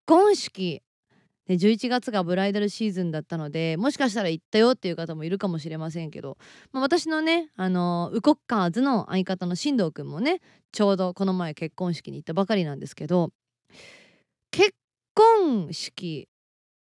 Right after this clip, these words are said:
といえばなんか思い出ありますかね？なんか胸打たれたりすることってありますか？結婚式で。ブーケトス？あー、結婚式といえばブーケトスか。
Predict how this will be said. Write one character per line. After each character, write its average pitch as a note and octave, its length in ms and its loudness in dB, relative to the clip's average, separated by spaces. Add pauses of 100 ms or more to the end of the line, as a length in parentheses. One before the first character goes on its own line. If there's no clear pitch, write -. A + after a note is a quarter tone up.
(440)
と F3+ 140 2
い F3 80 2
え E3 80 2
ば D3 240 -8
な F3+ 100 0
ん - 40 -4
か E3 80 -6
思 G#3 240 4
い G#3 40 2
出 F#3+ 380 0
あ D#3+ 100 -8
り E3+ 120 0
ま G3+ 180 4
す - 240 -8
か C#3+ 140 -12
ね？ D3 320 -8
な F#3+ 100 -2
ん F3 40 -4
か - 280 -12 (440)
胸 G3+ 460 2
打 F3 80 -8
た F3+ 120 -2
れ E3 80 -8
た D#3 80 -10
り D3+ 80 -6
す F3+ 120 -8
る E3+ 60 -4
こ E3+ 100 -8
と D3+ 100 -8
っ - 20 -10
て - 140 -12
あ D3+ 40 -6
り E3 80 -2
ま G3 120 2
す - 60 -4
か？ D3 100 -18
結 E3 200 -12
婚 D#3 160 -6
式 - 180 -14
で。 - 140 -14 (1400)
ブ G#3+ 160 4
ー - 40 4
ケ C#4+ 100 -4
ト C#4 100 -6
ス？ F#3+ 200 -10 (640)
あ G#3 480 -2
ー、 - 300 -20
結 A3+ 240 -2
婚 G#4 100 4 (120)
式 - 180 -10
と G#3 80 -2
い G3 40 4
え F3+ 60 2
ば D#3+ 100 -4
ブ G3 260 0
ー B3+ 40 2
ケ C#4 120 -2
ト A3+ 120 -4
ス - 120 -16
か。 C#3 240 -14